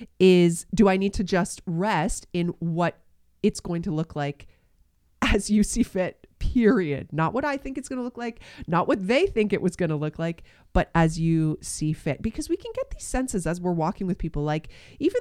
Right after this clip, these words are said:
things like, and we'll say this, like, "I see God enlarging your tents. I see him increasing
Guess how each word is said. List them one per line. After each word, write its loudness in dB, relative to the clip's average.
things -4
like, -4
and 2
we'll -2
say -2
this, -2
like, -4
"I -4
see -4
God -2
enlarging -4
your -4
tents. -8
I -6
see -4
him 0
increasing -2